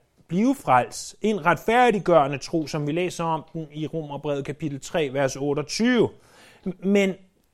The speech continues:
denne retfærdiggørende tro gives ikke efter mål. Det er ikke sådan, at du er mere retfærdiggjort, end den, du sidder ved siden af.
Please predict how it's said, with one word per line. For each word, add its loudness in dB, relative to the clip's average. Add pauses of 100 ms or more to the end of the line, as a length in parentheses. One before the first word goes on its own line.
denne 0
retfærdiggørende -2
tro -6
gives -12
ikke -10
efter -12
mål. -10 (1400)
Det -4
er -2
ikke -6
sådan, -6 (100)
at -14
du -2
er -4
mere -4
retfærdiggjort, -10 (340)
end -12
den, -6
du -12
sidder -8
ved -12
siden -12
af. -20